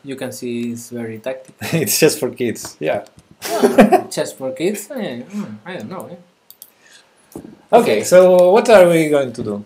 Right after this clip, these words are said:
Speaker 1: Play, man, because I, I
Speaker 2: Ah.
Speaker 1: have to, to leave early, like the, the previous string, and then, or I think,
Speaker 2: Okay.
Speaker 1: what do you want, uh, uh, study?
Speaker 2: I
Speaker 1: If
Speaker 2: don't
Speaker 1: you want
Speaker 2: mind.
Speaker 1: to study one open, we can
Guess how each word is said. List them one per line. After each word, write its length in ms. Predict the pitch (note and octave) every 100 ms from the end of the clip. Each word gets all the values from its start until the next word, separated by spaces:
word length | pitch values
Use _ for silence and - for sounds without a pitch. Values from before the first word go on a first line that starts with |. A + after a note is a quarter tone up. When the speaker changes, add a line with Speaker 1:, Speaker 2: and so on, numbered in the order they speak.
| -
Speaker 1:
Play, 280 | D3 G#2+ G#2+
man, 260 | A2 G#2 - _ A2+
because 260 | A#2 - C3
I, 60 | C3
I 220 | B2 A#2
Speaker 2:
Ah. 200 | A2+ A2
Speaker 1:
have 100 | G#2
to, 420 | C#3+ C3+ C3+ C3+ C3 _ _ -
to 80 | C3+
leave 360 | C3 C3 A#2+ B2 C#3
early, 280 | C#3 C3 C3+
like 340 | A#2 A#2 A2+
the, 440 | A2 A2+ A2+ A2 G#2+ G#2+ _ B2
the 160 | A#2
previous 640 | A2+ B2 A#2 A#2 A#2 - _ _ - -
string, 440 | - - C3 B2 A#2
and 360 | G#2+ G#2 G#2
then, 160 | G#2+ G#2+ G#2+ A2 _ _ _ _ _ _ _ _
or 300 | D#3+ D#3 E3 -
I 80 | G3+
think, 220 | G3+ A#2
Speaker 2:
Okay. 280 | C3 - - -
Speaker 1:
what 180 | G3+ G#3
do 60 |
you 120 | G3+ C#3
want, 260 | C3 B2+ - _ C3+
uh, 20 |
uh, 840 | B2 A#2+ A#2 A2+ - B2 A#2 A2+
study? 420 | G#2+ - G#2+ G2 _
Speaker 2:
I 1400 | _ _ _ _ _ _ _ _ _ _ _ - - -
Speaker 1:
If 60 |
Speaker 2:
don't 200 | F3 F#3
Speaker 1:
you 80 | F#3
want 180 | F3+ F#3
Speaker 2:
mind. 20 |
Speaker 1:
to 100 | F#3
study 640 | F3+ F3+ F3+ F3+ F3+ F3
one 400 | F3 F3 F3 F3 F#3
open, 380 | G#3+ G#3 A#3+ F#3
we 120 | D#3+
can 360 | - C#3+ C3